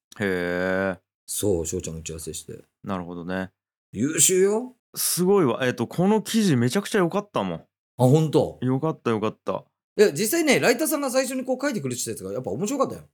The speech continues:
Speaker 1: うん。
Speaker 2: もちろん。
Speaker 1: うんうん。
Speaker 2: ただ多分翔ちゃんの、えっと、伝えたいエッセンスをもっと加えて欲しかったというか。
Speaker 1: なるほどね。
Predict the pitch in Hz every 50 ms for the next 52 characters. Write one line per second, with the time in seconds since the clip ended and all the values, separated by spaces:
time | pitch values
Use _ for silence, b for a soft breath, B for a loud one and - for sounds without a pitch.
0 | _ _ _ - 117 110 107 107 104 101 98 92 90 - 127 - - 156 135 104
1 | 85 - - _ _ _ _ - 107 104 95 95 - 101 95 90 82 76 - _
2 | _ _ - 285 233 262 240 208 - 214 208 208 208 170 165 180 190 247 254 151
3 | - - - _ _ _ _ _ - 120 120 - 127 117 110 - - - - 220
4 | 208 202 208 202 190 175 185 190 - - - 165 151 139 - 240 190 135 120 139
5 | 139 135 - 143 143 139 135 143 117 131 - - 95 - 80 80 - 69 73 -
6 | - - _ _ _ _ _ _ _ _ _ _ _ 107 107 98 90 85 87 87
7 | 87 90 117 139 139